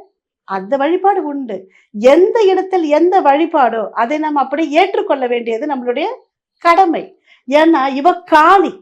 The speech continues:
இவள் காளி அப்படின்றதுனால மிகவும் உக்கிரமாக இருக்கக்கூடிய இடம் அப்படின்றதுனால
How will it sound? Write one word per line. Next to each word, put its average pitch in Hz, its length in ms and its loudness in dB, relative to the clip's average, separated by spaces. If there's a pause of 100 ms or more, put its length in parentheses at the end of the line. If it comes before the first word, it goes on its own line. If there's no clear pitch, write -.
(640)
இவள் 262 380 2
காளி 392 540 6
அப்படின்றதுனால 240 800 -2
மிகவும் 254 340 -2
உக்கிரமாக 339 680 2
இருக்கக்கூடிய 269 640 -6 (440)
இடம் 277 480 4
அப்படின்றதுனால 220 800 -4